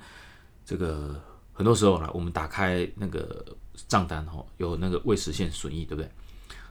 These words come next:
好，所以呢，红红绿绿很多。好，但是呢，哎，当我们打开是红色的时候，红色代表赚钱。这赚钱有时候可能赚五万、十万。好，所以我们，我们会怎样？会觉得自己更有钱。好，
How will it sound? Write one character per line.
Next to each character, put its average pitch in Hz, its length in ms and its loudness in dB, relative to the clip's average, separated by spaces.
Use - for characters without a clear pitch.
好， 82 160 -4
所 95 140 4
以 90 80 6
呢， 80 180 -2
红 87 140 0
红 98 160 4
绿 98 120 6
绿 92 180 4
很 76 120 -6
多。 82 220 0
好， - 160 -6
但 107 160 -2
是 107 80 -2
呢， 92 160 4
哎， 98 100 -2
当 113 140 4
我 - 20 4
们 82 80 0
打 76 120 -4
开 92 140 0
是 - 120 -2
红 82 380 -4
色 104 200 4
的 78 80 -4
时 - 120 -6
候， - 60 -6
红 90 140 -4
色 107 100 2
代 104 80 6
表 80 120 4
赚 82 180 -2
钱。 - 140 -8
这 117 80 4
赚 135 200 12
钱 90 180 2
有 98 80 6
时 95 100 2
候 104 120 6
可 - 120 -4
能 80 120 -4
赚 82 260 0
五 76 80 -6
万、 90 180 0
十 - 180 -8
万。 69 220 -4
好， - 220 -8
所 107 160 2
以 101 40 6
我 92 80 4
们， 76 240 -6
我 82 80 -6
们 82 80 -2
会 95 80 0
怎 80 100 -4
样？ 73 120 -6
会 98 160 -2
觉 - 200 -2
得 85 80 0
自 85 140 -6
己 - 120 -6
更 76 140 -2
有 69 80 -6
钱。 - 180 -12
好， 80 200 -2